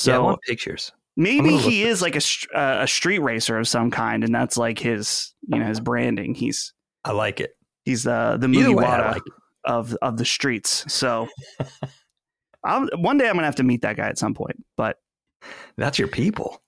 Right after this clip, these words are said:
Speaker 2: <laughs> Sadly, it probably is.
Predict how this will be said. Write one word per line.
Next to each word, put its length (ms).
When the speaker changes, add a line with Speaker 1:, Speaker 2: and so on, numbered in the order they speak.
Speaker 2:
<laughs> 760
Sadly, 580
it 140
probably 840
is. 640